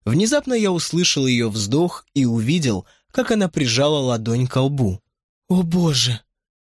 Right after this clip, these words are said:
воскликнула она с болью в голосе. «Это хуже некуда». «Что такое, мама?» Пытаясь прийти в себя, она села с письмом в руках.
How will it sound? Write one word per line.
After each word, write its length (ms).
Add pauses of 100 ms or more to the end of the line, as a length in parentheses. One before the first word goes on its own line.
(240)
воскликнула 760
она 160
с 60
болью 340
в 100
голосе. 560 (540)
«Это 180
хуже 360
некуда». 580 (640)
«Что 220
такое, 480
мама?» 400 (880)
Пытаясь 360
прийти 340
в 80
себя, 380
она 180
села 320
с 80
письмом 460
в 40
руках. 500